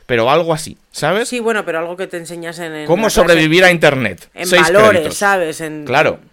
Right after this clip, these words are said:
Speaker 1: Internet, mm, ético o internet seguro o su puta madre. Y quizá tendría que haber algo de esto. Pero aunque tú hagas todo esto bien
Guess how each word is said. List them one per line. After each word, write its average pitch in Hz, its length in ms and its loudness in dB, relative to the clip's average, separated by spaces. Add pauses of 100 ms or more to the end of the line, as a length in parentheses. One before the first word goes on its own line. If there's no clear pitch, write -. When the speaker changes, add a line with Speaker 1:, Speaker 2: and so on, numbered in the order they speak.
(180)
Speaker 1:
Internet, 127 600 -2
mm, 139 560 -10
ético 226 420 0
o 160 80 -2
internet 127 380 -4
seguro 220 500 -2
o 120 80 -4
su 110 160 -10
puta 156 280 -8
madre. 87 340 -6
Y 107 60 -14
quizá 127 260 -6
tendría 190 260 -6
que 175 60 -8
haber 156 140 -6
algo 113 160 -6
de - 80 -12
esto. - 160 -14
Pero 165 400 -2 (120)
aunque 160 340 -2
tú 190 100 -4
hagas 262 200 -4
todo 233 220 -8
esto 175 220 -12
bien 156 340 -6